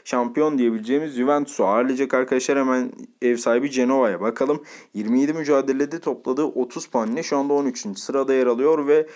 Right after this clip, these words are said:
e, düşmez de bu sene ligde. Avrupa'ya da gidemez. Orta sıralarda ligi bitiriyor ve pek bir hedefinin kaldığını söyleyemeyiz arkadaşlar. Geçtiğimiz hafta oynadığı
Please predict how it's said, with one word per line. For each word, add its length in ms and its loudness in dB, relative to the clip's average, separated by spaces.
e, 400 -4
düşmez 500 0
de 100 0
bu 60 -6
sene 320 -4
ligde. 280 -2
Avrupa'ya 520 2
da 40 -2
gidemez. 380 -4
Orta 280 0
sıralarda 520 0
ligi 320 -2
bitiriyor 520 0
ve 140 -2
pek 260 -4
bir 60 -2
hedefinin 340 -4
kaldığını 560 0
söyleyemeyiz 640 2
arkadaşlar. 500 0
Geçtiğimiz 840 -2
hafta 380 -2
oynadığı 680 0